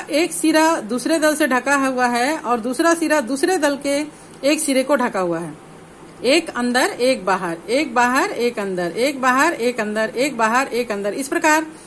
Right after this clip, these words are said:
ये जो है वो एक चक्र बनाते हैं जिसमें दल के दोनों किनारे में से एक किनारा दूसरे के दल को ढका रहता है और एक दूसरे के द्वारा ढका हुआ रहता है। ठीक है,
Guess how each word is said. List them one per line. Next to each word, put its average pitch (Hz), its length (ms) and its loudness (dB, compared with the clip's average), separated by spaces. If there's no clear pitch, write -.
ये 339 240 4
जो 285 200 4
है 262 260 2
वो 294 160 0
एक 285 200 0
चक्र 359 280 0
बनाते 208 360 -2
हैं 269 380 0
जिसमें 269 600 -2
दल 277 220 2
के 339 160 0
दोनों 247 400 0
किनारे 247 380 -2
में 240 160 -6
से 269 320 0
एक 311 220 -2
किनारा 240 360 0
दूसरे 240 360 -4
के 294 120 -4
दल 247 200 0
को 285 260 -2
ढका 233 240 2
रहता 240 300 2
है 269 240 2
और 240 320 2
एक 294 320 0
दूसरे 254 280 0
के 262 120 -4
द्वारा 220 200 0
ढका 247 240 0
हुआ 180 220 -2
रहता 160 260 -6
है। 160 160 -10
ठीक 254 100 0
है, 392 160 2